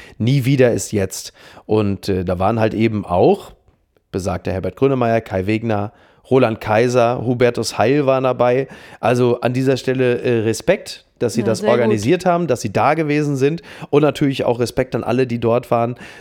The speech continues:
Speaker 1: Ähm, nicht nur, weil sie das richtige Zeichen gesetzt haben, sondern weil es ein unfassbar beschissenes Wetter war. Es hat unglaublich geregnet.
Speaker 2: Hab ich
Speaker 1: Also
Speaker 2: mir
Speaker 1: alle,
Speaker 2: auch
Speaker 1: die
Speaker 2: gedacht,
Speaker 1: trotz
Speaker 2: ja.
Speaker 1: Kälte und Regen da gewesen sind, wirklich, äh, größter Respekt. Ähm,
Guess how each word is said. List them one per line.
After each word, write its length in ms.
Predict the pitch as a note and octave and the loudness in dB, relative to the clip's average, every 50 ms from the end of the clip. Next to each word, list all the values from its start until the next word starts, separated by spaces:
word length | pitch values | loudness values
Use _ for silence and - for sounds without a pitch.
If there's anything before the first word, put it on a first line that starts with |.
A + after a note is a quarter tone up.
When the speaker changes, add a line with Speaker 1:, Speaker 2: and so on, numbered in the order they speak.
| - - - | -20 -4 0
Speaker 1:
Ähm, 440 | A#2 A2+ A2 G#2+ G2+ G2+ G2 F#2 - | 2 2 2 2 0 -2 -4 -4 -6
nicht 180 | - A2 A2 G2+ | -6 -6 -4 -2
nur, 160 | A#2+ A2 F#2+ | -2 0 0
weil 140 | G2 G2 F#2+ | 0 0 0
sie 80 | G2 G2 | -2 -2
das 160 | F#2+ G2 F2+ | -4 -4 -4
richtige 300 | G#2 G2 - G#2+ F#2+ G2 | -4 -4 -4 -4 -6 -6
Zeichen 320 | - - G2 G2 G#2 A#2+ G#2+ | -4 -4 -4 -2 -2 -2 -2
gesetzt 280 | G#2 A2 A2 G#2+ - | 0 -2 -2 -2 -2
haben, 140 | A#2+ G#2+ G#2+ | -2 -2 -2
sondern 240 | G#2 G#2 G#2 G2+ F#2+ | -2 -4 -4 -4 -4
weil 80 | G#2 | -6
es 160 | A2 A2+ - - | -6 -6 -4 -4
ein 140 | D#3 - - - | -4 -4 -4 -4
unfassbar 960 | - G#3 F#3+ F3 - - - - - - - - F#3 - - - - - - G#2 | -2 -2 -2 -2 -4 -8 -16 -20 -14 -4 -2 -2 -2 -2 -6 -12 -12 -12 -12 -10
beschissenes 600 | F#2+ A2 G#2+ - A2 G2 - - - F#2 - - | -10 -10 -8 -8 -8 -10 -8 -8 -10 -10 -8 -8
Wetter 280 | G2+ F#2+ - G2 - - | -8 -8 -8 -10 -8 -8
war. 120 | D2 E2 | -8 -8
Es 100 | - - | -6 -8
hat 140 | - - - _ _ _ | -10 -12 -12 _ _ _
unglaublich 760 | B3 A#3 G3+ F3+ D3 B2+ B2 A2 G2+ G#2 G#2 - G#2+ G2+ - | 2 4 4 2 2 2 2 2 2 0 -4 -6 -8 -10 -6
geregnet. 540 | - A2 G2+ G#2 G#2 G#2 - - G2+ - - - - G3+ | -4 -4 -2 -2 -4 -4 -6 -8 -8 -8 -10 -14 -10 -8
Speaker 2:
Hab 80 | G#3 | -4
ich 60 | A3 - | -2 0
Speaker 1:
Also 120 | A#2 B2+ | 0 2
Speaker 2:
mir 60 | - G#2 | 2 2
Speaker 1:
alle, 160 | C3+ D#3 D#3+ | 4 4 4
Speaker 2:
auch 40 | D3 | 4
Speaker 1:
die 260 | C#3 D3 D3+ D3+ C#3+ | 2 2 2 2 0
Speaker 2:
gedacht, 160 | B2+ - - C3+ | 0 -4 -2 0
Speaker 1:
trotz 140 | C#3+ - - | 0 0 0
Speaker 2:
ja. 20 | - | 0
Speaker 1:
Kälte 360 | - C3+ C#3 D#3+ D#3+ D#3+ D3+ | 2 4 4 4 2 2 0
und 120 | C#3+ C#3 | 0 0
Regen 260 | B2+ C3+ C#3 C#3 C#3 C3 | 0 0 0 0 0 0
da 160 | B2+ B2 B2+ | 0 2 2
gewesen 360 | C3+ B2+ B2 C3 C3 A#2+ A#2+ | 2 2 2 0 0 0 -2
sind, 240 | A#2 B2+ B2+ B2 - - - - - - _ | -2 -4 -4 -4 -8 -16 -20 -20 -20 -10 _
wirklich, 500 | - C3 C3 D#3+ C#3 B2 - - - - | -2 -2 0 0 0 0 -2 -6 -6 -2
äh, 280 | A2 A#2+ A#2+ A#2+ A#2+ - - - - | 0 2 2 2 0 -2 -6 -8 -8
größter 500 | A2+ A2+ B2 C3+ D#3+ F3 - - D3 B2+ | -2 2 4 4 4 4 2 0 2 2
Respekt. 500 | B2+ A#2+ - - C#3+ C#3+ C#3+ C#3+ - - - - - - - - _ - | 0 -2 -2 0 0 0 0 -4 -10 -16 -16 -20 -20 -20 -20 -16 _ 0
Ähm, 300 | C3 C3+ C3 B2 A2 | 2 2 2 0 -6